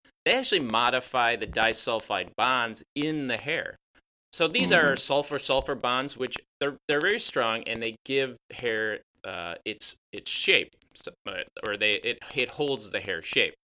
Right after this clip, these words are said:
Speaker 1: Now, you have
Speaker 2: Right.
Speaker 1: to break these bonds so that the hair loses the curly shape. And then when you pull the hair straight, you recreate this bond, and then that will hold the shape, and then that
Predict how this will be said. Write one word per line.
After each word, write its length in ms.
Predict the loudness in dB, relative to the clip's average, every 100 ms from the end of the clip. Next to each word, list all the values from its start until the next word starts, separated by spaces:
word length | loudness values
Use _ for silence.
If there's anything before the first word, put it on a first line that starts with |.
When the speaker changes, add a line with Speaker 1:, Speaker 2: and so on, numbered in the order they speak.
| _ _ _ _ _ -2
Speaker 1:
Now, 160 | 0 0
you 140 | 0 2
have 200 | 2 0
Speaker 2:
Right. 60 |
Speaker 1:
to 80 | -2
break 400 | -4 0 0 0 -4
these 220 | -8 -8
bonds 440 | -4 -2 -2 -4 -4
so 380 | 0 2 4
that 200 | 2 0
the 80 | 0
hair 260 | 0 2 2
loses 600 | 0 -4 -4 -4 -6 -10
the 60 | -14
curly 400 | -10 -8 -8 -8
shape. 300 | -4 -4 -4 _ _ _ _ _ _ _
And 200 | -4 0
then 420 | 2 4 2 0 -8 _ _ -6
when 240 | -4 -4
you 160 | -4 -10 _ 0
pull 220 | 0 0
the 100 | -2
hair 200 | 0 -2
straight, 520 | -4 -4 -2 0 -2 _ _
you 220 | -12 -12 -6
recreate 640 | -4 -4 -6 -2 0 0 -2
this 220 | -6 -6
bond, 540 | -2 0 0 -2 -6 -6
and 200 | -6 -4
then 180 | -4
that 240 | 2 2 2
will 100 | 0
hold 260 | 0 0
the 100 | -2
shape, 360 | -2 2 2 2
and 160 | -2 -2
then 180 | -2
that 180 | 0 0